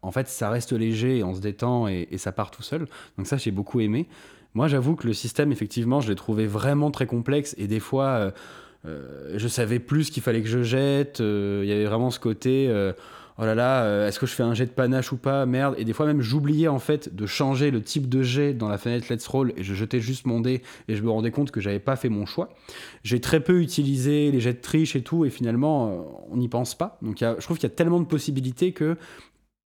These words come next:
pour un joueur occasionnel de ce jeu, peut-être que le système est un peu fourni. Donc, euh, je re-, je reste sur le côté, euh, pour joueur expérimenté et surtout pour joueur qui va y jouer beaucoup.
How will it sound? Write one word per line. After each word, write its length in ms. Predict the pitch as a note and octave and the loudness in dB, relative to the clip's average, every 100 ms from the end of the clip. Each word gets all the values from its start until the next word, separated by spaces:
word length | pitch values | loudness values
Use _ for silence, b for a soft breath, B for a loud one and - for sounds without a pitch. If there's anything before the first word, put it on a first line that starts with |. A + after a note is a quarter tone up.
| _ - | _ -4
pour 300 | C3 C3 A#2 | 0 2 4
un 100 | A#2+ | 2
joueur 240 | A2+ E3 | 4 4
occasionnel 560 | D#3 C#3+ C#3 C#3 C#3 C#3 | 4 4 2 4 2 2
de 80 | B2 | 0
ce 180 | - B2 | 0 0
jeu, 300 | A#2+ C#3 F3 B B B - | 2 2 0 B B B -6
peut-être 380 | A#2+ D#3 - | -2 -2 -2
que 80 | - | -2
le 100 | A2+ | 0
système 380 | G2+ A#2+ C#3 C3+ | -2 -4 0 0
est 40 | |
un 60 | A2 | 0
peu 140 | A2 | -2
fourni. 440 | G#2+ A2+ A2 A2 F3 b b b b | -2 0 0 -2 -4 b b b b
Donc, 320 | - G#2 G2+ G#2+ | -2 -2 -2 -2
euh, 240 | F#2+ F#2 | 0 0
je 80 | F#2+ | 0
re-, 240 | A2+ G#2 | 0 2
je 120 | G2 | 2
reste 260 | G2+ C3 - | 2 0 -2
sur 240 | - A#2 | -4 -2
le 80 | A2 | 0
côté, 400 | G2+ G2+ - C3 | 0 -2 0 0
euh, 60 | G#2 | 0
pour 180 | - G#2+ | -4 -2
joueur 180 | A#2 B2 | 0 0
expérimenté 840 | A#2 B2 A#2 G#2+ A2 C3 C#3+ - | 0 0 2 2 0 0 0 0
et 40 | |
surtout 360 | G2+ F#2+ - C3 | -6 -8 -8 -12
pour 200 | - G2+ | -6 -4
joueur 300 | F2 A#2 A#2 | -2 -2 -2
qui 120 | A2+ | -4
va 100 | F#2 | -2
y 80 | G2 | -2
jouer 140 | F2+ | -2
beaucoup. 260 | F#2+ F#2 | -4 -6